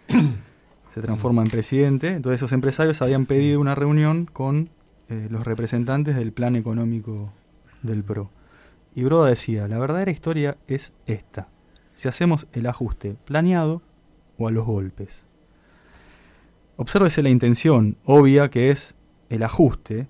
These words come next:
para extraer dinero y asfixiar. No, no, no les cabe la posibilidad de generar crecimiento económico nacional simplemente porque no representan a nuestra nación. Eso por un lado. Y por el otro dice,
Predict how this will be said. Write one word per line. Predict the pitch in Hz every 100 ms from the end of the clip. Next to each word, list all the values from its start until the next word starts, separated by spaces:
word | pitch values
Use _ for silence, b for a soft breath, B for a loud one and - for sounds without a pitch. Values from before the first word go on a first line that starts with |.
| _
para | 113 110
extraer | - 120 139
dinero | 123 120 135 139 147 147 _
y | -
asfixiar. | 110 - 110 - 143 107 101 -
No, | 127 143
no, | 139 147
no | 143 156
les | 151
cabe | - 156 127 110
la | 107 107
posibilidad | 110 - 113 123
de | 120
generar | - 110 113 127 131 - _ _ _ _
crecimiento | 120 107 117 131 127
económico | 113 120 127 127 117
nacional | 113 - 117 123 107 107 - _ _ _ _
simplemente | - 147 135 147 147
porque | 143 110 107 113
no | 131 147
representan | 143 117 113 135 135 135 135 135 _
a | 117
nuestra | 117 127 - 131 -
nación. | 117 104 - 104 101 b b b b b -
Eso | 175 151
por | 127
un | 123
lado. | 110 98 95 - b b b 101
Y | 127
por | 151
el | 165
otro | 208 165
dice, | 151 156 170 170